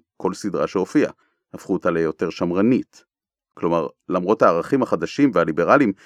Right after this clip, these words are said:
שאיתם עלו המתיישבים החדשים לארץ מלאת ההפתעות, עדיין השמרנות הייתה חזקה מהם. עוד דבר שעורר ביקורת ציבורית היה האיור שבצד הערך,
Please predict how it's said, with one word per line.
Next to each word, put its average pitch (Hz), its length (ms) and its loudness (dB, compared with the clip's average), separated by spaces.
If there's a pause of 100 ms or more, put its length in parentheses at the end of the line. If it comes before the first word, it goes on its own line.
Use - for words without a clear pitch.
(200)
שאיתם 101 400 2
עלו 101 180 4
המתיישבים 110 440 0
החדשים 107 600 0
לארץ 101 540 -2
מלאת 78 320 -2
ההפתעות, 117 540 2 (320)
עדיין 107 360 2
השמרנות 87 640 -4 (280)
הייתה 87 220 -8
חזקה 85 420 -6
מהם. - 240 -12 (1000)
עוד 160 140 6
דבר 131 240 2
שעורר 90 320 -2
ביקורת 82 360 -4
ציבורית 78 420 -10 (340)
היה 120 260 4
האיור 127 460 2 (200)
שבצד - 520 -2
הערך, - 520 -4